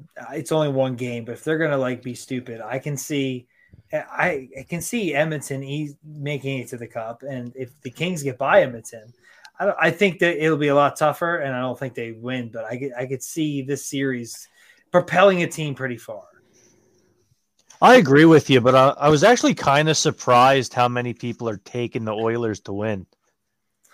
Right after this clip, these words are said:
Speaker 1: I mean, I think that point kinda gives it to you. Like, I may
Speaker 2: Mm-hmm.
Speaker 1: have taken the Oilers, but I respect the shit out of the Kings.
Speaker 2: I mean, I mean to win the Cup. I, I'm seeing a lot of people think the Oilers could win the Cup. And the more I think about it,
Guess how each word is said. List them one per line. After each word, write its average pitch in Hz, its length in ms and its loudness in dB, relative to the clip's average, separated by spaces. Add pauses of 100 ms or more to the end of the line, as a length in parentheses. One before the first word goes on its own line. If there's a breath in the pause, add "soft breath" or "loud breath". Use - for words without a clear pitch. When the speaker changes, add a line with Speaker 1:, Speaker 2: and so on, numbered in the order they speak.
(160 soft breath)
Speaker 1:
I 196 80 2
mean, 208 160 4
I 202 60 6
think 214 180 -2
that 196 180 2
point 208 320 -6
kinda 170 220 -2
gives 185 240 -4
it 143 100 -14
to 135 80 -8
you. 120 220 -4
Like, 127 200 -2
I 135 60 0
may 143 120 -4
Speaker 2:
Mm-hmm. 156 80 0
Speaker 1:
have 139 120 -4 (140)
taken 180 300 -6
the 180 160 -6
Oilers, 202 380 -4
but 135 140 -4
I 131 60 -4
respect 127 460 -12
the 110 80 -16
shit 147 420 -8
out 113 140 -10
of 110 80 -14
the 107 100 -16
Kings. 107 460 -20 (1400)
Speaker 2:
I 143 80 6
mean, 170 240 6
I 156 140 8
mean 180 180 6
to 127 80 4
win 131 180 4
the 110 80 -4
Cup. 151 400 2
I, 127 180 4
I'm 135 240 -2
seeing 185 220 0
a 113 100 4
lot 123 400 4
of 120 80 -4
people 123 280 -2
think 123 240 -4
the 107 80 -4
Oilers 120 400 0
could 110 160 -6
win 117 180 -2
the 101 80 -6
Cup. 127 400 2 (340 soft breath)
And 135 360 -4
the 139 80 0
more 160 160 6
I 139 100 8
think 151 300 2
about 170 300 6
it, 175 120 2